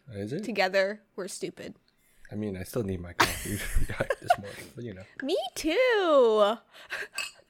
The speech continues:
Speaker 2: But I'm one of your hosts, Veronica Vo, and I'm joined by Harrison No. He's on my left. I'm on his right. Check YouTube. Subscribe. I mean, nothing. Do y-, you know? Do everything.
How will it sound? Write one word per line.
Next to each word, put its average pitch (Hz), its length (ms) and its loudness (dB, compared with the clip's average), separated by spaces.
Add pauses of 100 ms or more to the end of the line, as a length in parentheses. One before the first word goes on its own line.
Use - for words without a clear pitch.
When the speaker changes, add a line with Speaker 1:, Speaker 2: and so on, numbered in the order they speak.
(680)
Speaker 2:
But - 580 6 (280)
I'm 269 160 8
one 277 160 2
of 262 40 -4
your 254 80 0
hosts, 302 300 2
Veronica 254 340 2
Vo, 294 220 0 (160)
and 220 160 -2
I'm 208 140 -4
joined 214 260 -6
by 220 140 0
Harrison 247 440 -2
No. 285 240 0 (840)
He's 220 220 -10
on 208 160 -6
my 202 140 -6
left. 247 300 -4 (100)
I'm 202 160 -4
on 202 140 -4
his 202 180 -6
right. 269 220 -2
Check 214 240 -10
YouTube. 302 400 -8 (180)
Subscribe. 254 560 -6 (480)
I 208 100 -2
mean, 202 360 -6 (500)
nothing. 277 340 -8 (140)
Do 240 240 -8
y-, 262 220 -12
you 359 140 -14
know? - 180 -10 (100)
Do 277 80 -8
everything. - 360 -8